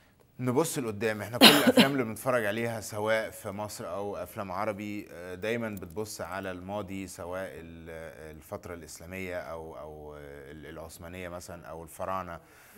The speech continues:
آه، وهكذا. بس نفسي مرة إن إحنا نتفرج على فيلم تدور أحداثه في المستقبل، آه، عشان إن، عايزين ندي ناس، الناس،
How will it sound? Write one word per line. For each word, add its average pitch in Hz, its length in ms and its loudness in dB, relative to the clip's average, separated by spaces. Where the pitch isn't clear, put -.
آه، 82 200 -4
وهكذا. 90 600 -2
بس 95 360 -2
نفسي 131 400 0
مرة 123 260 4
إن 110 80 -2
إحنا 113 240 -4
نتفرج 101 460 -4
على 85 160 -4
فيلم 104 280 -8
تدور 98 320 -4
أحداثه 90 580 -8
في - 200 -16
المستقبل، 85 840 -8
آه، 76 500 -8
عشان 123 500 -6
إن، 110 520 -10
عايزين 120 460 -2
ندي 127 260 -2
ناس، 131 480 -2
الناس، 110 520 -4